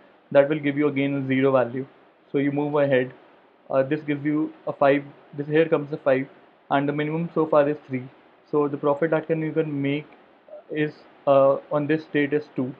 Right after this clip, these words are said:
You move ahead, zero. The profit can be made as minus three. Move ahead again, mo-, minus three. Move ahead, and it comes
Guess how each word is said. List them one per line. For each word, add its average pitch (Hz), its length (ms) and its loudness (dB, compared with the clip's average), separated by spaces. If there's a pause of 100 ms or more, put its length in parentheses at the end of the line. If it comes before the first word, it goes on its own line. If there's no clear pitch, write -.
(680)
You 147 100 -6
move 160 280 -4
ahead, 147 340 4 (320)
zero. 139 320 2 (380)
The 143 80 -10
profit 156 420 -2
can 156 220 2
be 156 100 0
made 143 220 -2
as 151 100 -2
minus 139 420 0
three. 135 200 -6 (560)
Move 143 220 -2
ahead 135 260 0 (240)
again, 143 420 -2
mo-, 143 240 -6
minus 139 360 -2 (100)
three. 139 100 -4
Move 139 320 -4
ahead, 131 260 -2 (640)
and 143 380 -2
it 156 220 -10
comes 151 220 0